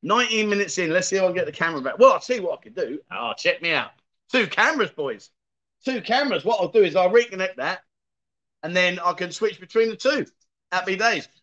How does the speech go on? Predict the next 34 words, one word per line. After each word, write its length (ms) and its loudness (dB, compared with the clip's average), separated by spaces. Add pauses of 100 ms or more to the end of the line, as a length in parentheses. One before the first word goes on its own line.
(140)
Right, 260 6 (160)
let 140 -6
me 100 -6
put 200 -4
that 180 -2
one 140 0
back 200 0
where 140 2
it 60 -4
should 160 -6
be. 160 -10
Hey, 140 -4
let 120 -8
me 60 -14
go 140 -6
in 60 -6
the 60 -14
front. 300 -4
Hold 160 -4
on. 180 -8 (1000)
Oh, 200 -18
this 160 -8
is 120 -12
easy. 500 -2 (800)
If 120 2
anybody 400 6
needs 280 4
any 180 0
video 300 0
production, 500 -4
<laughs> 20 -6
anything 280 -6
like 260 -10 (880)
that. 100 -16